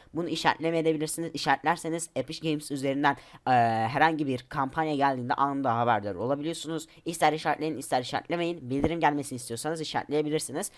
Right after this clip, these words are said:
Bu size kalmış bir şey. Okudum ve onaylıyorum hizmet şartları. Arkadaşlar bu, e, bunu birçok kişi okumuyor. Hizmet şartlarını lütfen okuyun arkadaşlar.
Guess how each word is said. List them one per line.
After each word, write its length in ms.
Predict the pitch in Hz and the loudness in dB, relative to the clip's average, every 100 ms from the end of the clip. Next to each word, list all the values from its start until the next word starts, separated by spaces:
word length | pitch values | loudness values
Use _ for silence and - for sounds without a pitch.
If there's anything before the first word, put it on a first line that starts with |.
| - - | -16 -8
Bu 80 | |
size 220 | 156 151 156 | -4 -2 0
kalmış 340 | 135 127 123 | 0 -2 -6
bir 60 | 123 | -2
şey. 200 | 180 214 - - - | -2 -2 -10 -14 -10
Okudum 400 | 156 185 214 202 | -6 -4 -2 0
ve 100 | 165 | 0
onaylıyorum 560 | 180 180 180 180 180 | 2 2 2 -4 -6
hizmet 280 | 151 139 151 | -6 -4 -2
şartları. 420 | 151 127 135 101 - - | 0 0 -2 -4 -6 2
Arkadaşlar 480 | 170 190 185 151 151 | 2 2 0 0 0
bu, 180 | 165 - | -4 0
e, 40 | |
bunu 520 | 135 127 127 147 175 - | 2 4 4 0 -4 -6
birçok 460 | 123 143 - 170 - | -4 -4 -4 -6 -4
kişi 180 | - | -2
okumuyor. 480 | 170 - 175 143 135 | -2 -2 -4 -2 -4
Hizmet 320 | 156 143 165 | -4 -2 -2
şartlarını 420 | 156 - 131 117 123 | 0 -2 -2 -4 -6
lütfen 280 | 127 123 | -6 -8
okuyun 260 | 101 127 160 | -6 -6 -2
arkadaşlar. 440 | 139 127 123 147 | -2 -4 -6 -6